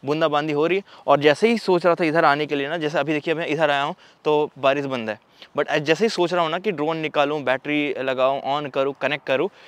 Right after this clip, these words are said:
तब तक ये बारिश आने लग जा रही है। तो अभी सोच रहा हूँ कि प्लान, अ, कैंसिल ही करते हैं, क्योंकि ज़्यादा risk लेना सही नहीं है। तो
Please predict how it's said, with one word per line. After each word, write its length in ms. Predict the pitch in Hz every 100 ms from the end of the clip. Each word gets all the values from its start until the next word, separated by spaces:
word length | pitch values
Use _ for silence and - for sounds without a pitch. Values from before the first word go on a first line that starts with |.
| - -
तब 100 | 143 -
तक 120 | 156 -
ये 320 | 147 147 143
बारिश 340 | 131 131 139 131
आने 140 | 123
लग 200 | 113 113
जा 140 | 110
रही 140 | 113 110
है। 80 | 113 - _ _ - - - -
तो 60 | 156
अभी 160 | 151 165
सोच 240 | 165 156
रहा 120 | 165
हूँ 80 | 165
कि 60 | 165
प्लान, 340 | 147 147 151
अ, 40 | -
कैंसिल 580 | 143 131 131 139 127 151
ही 80 | 151
करते 260 | 135 120
हैं, 100 | 135
क्योंकि 240 | 139 131 139
ज़्यादा 260 | 127 127
risk 240 | 135 139 -
लेना 220 | 127 135
सही 240 | - 117
नहीं 180 | 135 135
है। 160 | 131 139 _ _ -
तो 360 | 120 117 113